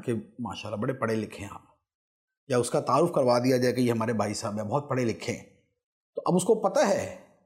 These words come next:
کہ میں ہوں نہیں پڑھا لکھا، لیکن بڑا خوش ہوگا، "یار میری تعریف ہو رہی ہے۔" اور جاہل آدمی کہ جس میں جہالت ہے، اسے اگر کہہ دیا جائے نا کہ یہ جاہل ہے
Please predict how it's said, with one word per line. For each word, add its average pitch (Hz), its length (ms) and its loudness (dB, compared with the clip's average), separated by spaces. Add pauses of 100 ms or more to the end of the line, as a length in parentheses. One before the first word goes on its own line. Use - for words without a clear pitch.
(180)
کہ 151 80 0
میں 160 100 4
ہوں 196 180 6
نہیں 277 100 6
پڑھا 196 160 6
لکھا، 113 320 -2
لیکن 151 180 0
بڑا 151 220 4
خوش 131 280 0
ہوگا، 110 180 -4
"یار 117 120 -6
میری 127 200 -8
تعریف 110 280 -2
ہو 90 120 -8
رہی 82 100 -12
ہے۔" - 180 -20 (720)
اور 190 100 4
جاہل 170 400 4
آدمی 175 520 4 (500)
کہ 170 100 4
جس 147 240 0
میں 220 100 6
جہالت 143 680 2
ہے، 156 420 0 (520)
اسے 214 240 4
اگر 269 260 6
کہہ 208 160 2
دیا 208 240 6
جائے 170 180 4
نا 226 80 0
کہ 214 100 0
یہ 185 140 4
جاہل 139 280 4
ہے 98 140 0